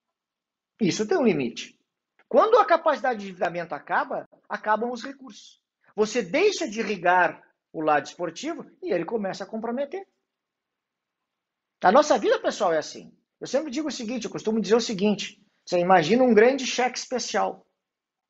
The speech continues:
Alguém que tem um limite lá no seu cheque especial. Um limite grande.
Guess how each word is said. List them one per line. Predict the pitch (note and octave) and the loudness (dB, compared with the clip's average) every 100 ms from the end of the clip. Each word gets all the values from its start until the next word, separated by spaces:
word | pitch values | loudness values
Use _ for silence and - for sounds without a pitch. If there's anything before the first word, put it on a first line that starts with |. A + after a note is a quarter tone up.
| _ _ _ _ _ _ _ _ - | _ _ _ _ _ _ _ _ 2
Alguém | F#3 E3+ B3 | 2 6 4
que | D#4 | 4
tem | - E4+ | -2 0
um | F4+ | 2
limite | F#4 D#4+ A#3+ F#3 | 2 2 0 0
lá | E3 | 0
no | D#3+ | 0
seu | D3+ | -6
cheque | - C3+ | -6 -8
especial. | - A#2+ - - - _ _ _ _ _ _ _ _ _ _ _ _ - _ _ - | -8 -14 -10 -12 -12 _ _ _ _ _ _ _ _ _ _ _ _ -20 _ _ -2
Um | G3 | 2
limite | B3+ E4+ D#4 | 4 2 4
grande. | C#4+ C4 E3 - - | 4 4 0 -8 -20